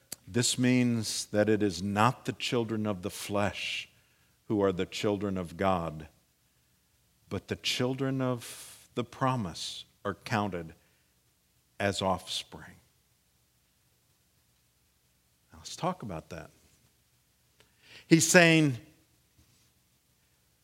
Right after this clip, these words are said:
you can be Israel, and all of the promises that were given to Israel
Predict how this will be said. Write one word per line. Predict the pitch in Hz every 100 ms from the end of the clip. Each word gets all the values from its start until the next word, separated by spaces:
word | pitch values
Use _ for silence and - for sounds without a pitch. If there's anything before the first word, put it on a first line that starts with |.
| _ -
you | 135 127 202 254
can | - 220 185
be | 156 170 165
Israel, | 190 190 - 123 98 98 135 - - _ _ _ _ _ _ _ _ _ _ _ _ _ - - - -
and | 143 170 -
all | 160 208 247
of | 240 160
the | 185 139 - - _
promises | - - 226 247 226 165 - 120 120 156 - - - _ _ _ _ _ _ _ _ _ _ _ _ _ _
that | 131 165 185
were | 160 156 156
given | 180 131 160 190 233 208
to | - 196
Israel | 196 233 - 175 156 131 135 165 135